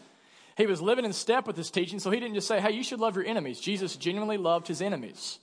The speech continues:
He healed the sick, he cast out demons, he ate and drank with people far from God. In other words, the Bible says he was a friend to sinners.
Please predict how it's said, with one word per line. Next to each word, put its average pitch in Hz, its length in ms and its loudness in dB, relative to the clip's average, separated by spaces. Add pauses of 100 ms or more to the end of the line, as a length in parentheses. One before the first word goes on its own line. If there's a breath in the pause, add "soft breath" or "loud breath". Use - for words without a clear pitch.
(760 soft breath)
He 175 160 2
healed 185 220 4
the 147 60 -4
sick, - 360 0
he 151 40 -10
cast 165 360 0
out 147 120 2
demons, 208 300 0
he 180 120 -2
ate 220 180 4
and 170 80 -6
drank 185 320 0
with 165 100 -8
people 185 300 -4
far 160 320 -4
from 156 240 -10
God. 101 300 -8 (840 soft breath)
In 147 120 -2
other 214 160 6
words, 190 400 2
the 160 100 -4
Bible 175 220 6
says 165 100 -8
he 190 100 0
was 151 120 -4
a 131 40 -8
friend 170 300 -2
to 180 60 -2
sinners. - 680 -6